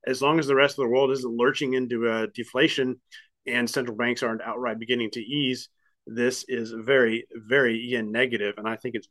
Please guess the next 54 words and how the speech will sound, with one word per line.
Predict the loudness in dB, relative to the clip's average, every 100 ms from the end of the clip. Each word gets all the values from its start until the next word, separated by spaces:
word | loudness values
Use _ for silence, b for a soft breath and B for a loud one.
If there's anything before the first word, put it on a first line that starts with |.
| 2
very | 4 6
remarkable | 4 2 0 -2 -4 -4
that | -6
we've | -6 -10 -14 -8
traded | -2 -2 -4 -10 -2
well | 4 4
below | 6 2 2
four | 0 -2
percent | -4 -4 -4 -4
on | -6
the |
U | -4 -4
S | -6
ten-year | 0 2 4 2
Treasury | 2 0 -2 -6
yield, | -8
for | -6 -8
example, | -6 -8 -4 -4 -4 b b b b -4
uh, | -2 0
overnight. | -2 -2 -2 0 0 -2 _ b b -2
And | 2
you | 4
have | 4 4
dollar | 6 6
yen | 6 4
actually | 0 -4 -4
rallying | 2 4 2 -2
this | -8 -8
morning. | -8 -8 -14 _ _ _ _ -4
Can | 0
you |
imagine | 6 6 6
what | 4
happens | 4 4 2 -2 -4
if | -6 -4
we | -6 -6
continue | -10 -2 0 0
to | -2
see | -4
resilient | -4 -2 -4 -2
U | -6
S | -2
data | 4 6 6
and | 2 -2
those | -2 -2
longer | -4 -2 -2
yields | -2 -2 -4
in |
the | -4
U | -4 -4
S, | -6
uh, | -6 -8 -14 -4
rise | 0 0 -2
again? | -8 -8